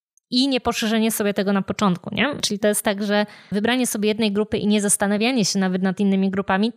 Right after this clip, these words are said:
też nie jest najlepszym wyjściem, przynajmniej tak z mojej perspektywy. Dobrze jest sobie na początku jednak usiąść i zastanowić się, czy to warsztatowo ze swoimi wspólnikami, ze swoim zespołem, to już niezależnie, zastanowić się, okej,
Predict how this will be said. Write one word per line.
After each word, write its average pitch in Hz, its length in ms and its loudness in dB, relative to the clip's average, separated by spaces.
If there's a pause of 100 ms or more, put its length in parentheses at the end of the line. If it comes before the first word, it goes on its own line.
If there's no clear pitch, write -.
też 220 260 0
nie 233 60 0
jest 220 160 0
najlepszym 196 440 0
wyjściem, 202 560 0 (100)
przynajmniej 190 340 0
tak 185 160 -4
z 175 80 -2
mojej 202 200 2
perspektywy. 190 640 -2 (420)
Dobrze 226 320 0
jest 202 180 0
sobie 202 200 0
na 202 100 2
początku 208 440 -2
jednak 190 380 0
usiąść 214 560 0
i 214 100 0
zastanowić 202 560 0
się, 233 240 0 (100)
czy 247 120 -6
to 220 100 -2
warsztatowo 214 600 0
ze 196 60 -4
swoimi 196 340 0
wspólnikami, 214 680 0
ze 190 80 -4
swoim 202 260 0
zespołem, 202 540 0 (300)
to 196 60 2
już 190 200 0
niezależnie, 202 720 0
zastanowić 214 560 0
się, - 120 0
okej, 214 400 -2